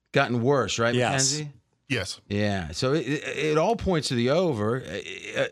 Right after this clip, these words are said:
Speaker 1: other than division, I guess.
Speaker 2: Yeah, and th-, there's that trend when teams play the second divisional game, it's, you gotta be out of your mind. Uh,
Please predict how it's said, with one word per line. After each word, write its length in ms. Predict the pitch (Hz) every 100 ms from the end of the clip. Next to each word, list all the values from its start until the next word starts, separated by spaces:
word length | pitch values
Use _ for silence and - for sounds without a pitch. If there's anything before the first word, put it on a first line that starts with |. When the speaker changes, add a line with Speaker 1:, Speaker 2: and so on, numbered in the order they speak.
| 143
Speaker 1:
other 200 | 147 135
than 200 | 127 113
division, 440 | 110 143 135 107
I 140 | 98 95
guess. 440 | 92 90 110 -
Speaker 2:
Yeah, 140 | 139 120
and 80 |
th-, 120 | 123 151
there's 180 | 139
that 180 | 147 135
trend 320 | - 160 139
when 160 | 123 117
teams 260 | - 131 -
play 160 | 143
the 100 | 117
second 340 | 113 131 127 113
divisional 420 | 101 107 110 104
game, 320 | 110 107 101
it's, 360 | 98 - - -
you 120 | 110
gotta 160 | 113
be 120 | 101 110
out 40 |
of 60 | 107
your 80 | 104
mind. 360 | 107 101 101
Uh, 120 | 101